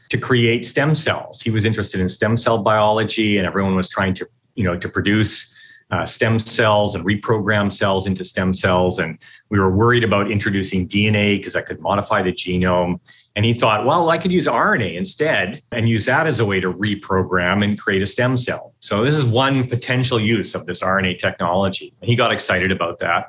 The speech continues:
and talked to a couple of his Harvard colleagues, I think Tim Springer and Bob Langer. And both of these, uh, uh, individuals at Harvard are both serial entrepreneurs. They're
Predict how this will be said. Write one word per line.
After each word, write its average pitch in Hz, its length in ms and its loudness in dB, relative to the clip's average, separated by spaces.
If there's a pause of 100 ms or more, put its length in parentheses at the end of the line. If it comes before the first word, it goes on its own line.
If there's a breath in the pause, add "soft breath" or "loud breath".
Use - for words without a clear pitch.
and 95 160 -4
talked 104 300 -2
to 104 80 2
a 90 40 0
couple 101 300 -2
of 92 80 0
his 90 140 -2
Harvard 95 400 0
colleagues, 90 600 -2
I 95 60 -2
think 87 200 -8
Tim 101 200 0
Springer 101 720 0
and 85 440 -2
Bob 90 260 0
Langer. 95 460 -2 (180)
And 98 160 0
both 123 220 2
of 117 80 0
these, 107 280 0
uh, 98 400 2
uh, 95 180 -2
individuals 98 520 -2
at 95 80 -2
Harvard 98 380 2
are 95 160 -2
both 104 220 0
serial 107 600 0
entrepreneurs. 95 840 -2
They're 90 380 0